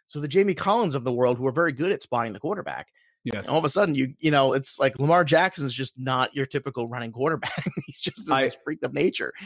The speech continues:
Speaker 2: What,
Speaker 1: you
Speaker 2: what,
Speaker 1: know?
Speaker 2: what switched me on this one is I just didn't like the Patriots offense there against the Eagles
Speaker 1: No,
Speaker 2: last week.
Speaker 1: oh,
Speaker 2: Coming
Speaker 1: they
Speaker 2: off a
Speaker 1: are
Speaker 2: bye, I
Speaker 1: terrible in
Speaker 2: expected
Speaker 1: the
Speaker 2: them
Speaker 1: red
Speaker 2: to,
Speaker 1: zone.
Speaker 2: right, it's exactly right.
Speaker 1: I
Speaker 2: I
Speaker 1: want
Speaker 2: expected them
Speaker 1: Gronk,
Speaker 2: better.
Speaker 1: I want A B, I want everybody back. I mean, they, it is not good, but,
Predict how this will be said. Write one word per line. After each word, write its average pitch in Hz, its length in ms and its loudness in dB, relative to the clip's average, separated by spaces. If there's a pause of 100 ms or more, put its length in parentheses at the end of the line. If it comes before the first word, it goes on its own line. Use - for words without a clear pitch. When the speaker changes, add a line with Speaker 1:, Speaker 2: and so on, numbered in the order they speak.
(200)
Speaker 2:
What, 135 220 4
Speaker 1:
you 127 80 0
Speaker 2:
what, 147 80 6
Speaker 1:
know? 120 140 4
Speaker 2:
what 147 200 0
switched 165 280 0
me 151 140 0
on 139 80 2
this 131 220 -2
one 123 100 -4
is 120 140 -4
I 117 80 -2
just 117 260 -8
didn't 120 220 -2
like 113 260 -6
the 110 80 -10
Patriots 110 480 -8
offense 104 420 -6
there 107 160 -8
against 101 260 -10
the 101 80 -10
Eagles 98 320 -8
Speaker 1:
No, 180 280 4
Speaker 2:
last 127 420 2
week. 135 100 2
Speaker 1:
oh, - 40 -8
Speaker 2:
Coming 139 220 4
Speaker 1:
they 202 60 8
Speaker 2:
off 190 180 8
a - 20 4
Speaker 1:
are 127 60 4
Speaker 2:
bye, 131 440 4
I 117 140 0
Speaker 1:
terrible 196 440 0
in 160 40 0
Speaker 2:
expected - 0 -
Speaker 1:
the - 0 -
Speaker 2:
them 143 80 0
Speaker 1:
red 131 140 2
Speaker 2:
to, 117 60 -8
Speaker 1:
zone. 123 100 -4
Speaker 2:
right, 113 200 -4 (120)
it's 110 120 -14
exactly 110 420 -10
right. 120 60 2
Speaker 1:
I 180 120 6
Speaker 2:
I - 20 8
Speaker 1:
want 202 220 6
Speaker 2:
expected 143 160 2
them 175 80 6
Speaker 1:
Gronk, 196 180 4
Speaker 2:
better. 107 180 -12 (140)
Speaker 1:
I 170 160 4
want 185 240 2
A 160 160 -2
B, 160 280 -8
I 147 100 0
want 196 200 0
everybody 165 420 0
back. 90 340 -12 (160)
I 139 160 2
mean, 147 180 -4
they, 156 200 0 (120)
it 131 60 0
is 160 220 0
not 151 260 -2
good, 139 320 -4 (120)
but, 110 300 -6